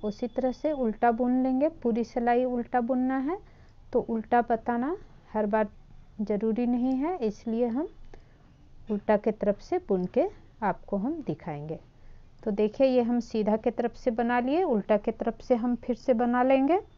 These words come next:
तो देखिए यहाँ पर हम उल्टा की तरफ से पूरी सिलाई बना लिए हैं और अब देखिए यहाँ पर हम एक फंदा उतार लेंगे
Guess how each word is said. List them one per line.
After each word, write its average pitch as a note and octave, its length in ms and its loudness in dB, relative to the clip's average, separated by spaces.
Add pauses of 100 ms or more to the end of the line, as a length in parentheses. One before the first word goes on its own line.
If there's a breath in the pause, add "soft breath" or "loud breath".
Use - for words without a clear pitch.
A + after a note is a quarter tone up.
(720)
तो A3+ 80 -4
देखिए G#3+ 340 4
यहाँ A#3 260 4
पर B3+ 100 6
हम B3+ 220 0
उल्टा G#3+ 320 2
की A#3+ 120 -2
तरफ A#3 240 2
से - 160 0
पूरी A3+ 300 2
सिलाई A#3 360 2
बना A#3 280 0
लिए A#3+ 220 2
हैं D4 240 -2 (400 soft breath)
और A3 140 2
अब B3 300 0
देखिए B3 360 6
यहाँ C4 280 0
पर C4+ 120 4
हम E4 180 -2 (720)
एक A3+ 160 2 (100)
फंदा A#3+ 280 2
उतार B3 340 2
लेंगे B3+ 380 2